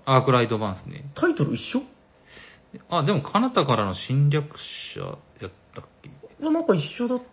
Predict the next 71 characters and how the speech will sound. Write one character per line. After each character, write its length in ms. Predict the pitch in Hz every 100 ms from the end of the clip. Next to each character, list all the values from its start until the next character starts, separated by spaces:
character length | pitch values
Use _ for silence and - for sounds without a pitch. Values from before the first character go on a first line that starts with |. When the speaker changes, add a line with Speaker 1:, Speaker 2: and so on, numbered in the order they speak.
| -
Speaker 2:
た 80 | 135
よ 180 | 123 123
う 40 |
な 120 | 117
気 140 | 117 139
も。 260 | 151 165 - - - - - - -
こ 120 | 392
う 80 | 440
い 40 | 415
う 20 |
の 80 | 151
っ 60 |
て 100 | 147
ね、 280 | 190 143 -
Speaker 1:
は 100 | 147
い。 100 | -
Speaker 2:
言 120 | - 320
葉 120 | 311
の 160 | 311
セ 120 | 302 294
ン 80 |
ス 100 | -
で 80 | 131
意 80 | 127
外 180 | 175 170
と 100 | 185
こ 220 | 175 160
う 40 | -
変 120 | 165
わ 80 | 170
り 100 | 160
が 140 | 156
ち 100 | 156
と 80 | 151
い 60 | 123
う 100 | 117
か。 160 | 131
Speaker 1:
そ 120 | 143
う 20 | 117
っ 40 |
す 160 | - 98
ね。 140 | 95 95
い 20 |
や、 60 |
記 160 | 92 113
憶 160 | 107 104
ね 80 |
え 20 | 95
わ。 60 | -
は 80 | 104
い。 220 | - 214
Speaker 2:
風 100 | 330
の 160 | 370 359
一 240 | 294 -
撃 240 | 311 311 302
は 80 |
な 80 | 285
ん 60 | 285
か 80 | 190
で 80 |
も 100 | 147
違 240 | 123 - 151
っ 160 | 156
た 100 | -
気 120 | 143 143
が 100 | 135
す 140 | 127
る、 100 | 123
な 80 | 117
ん 80 | -
か。 240 | 107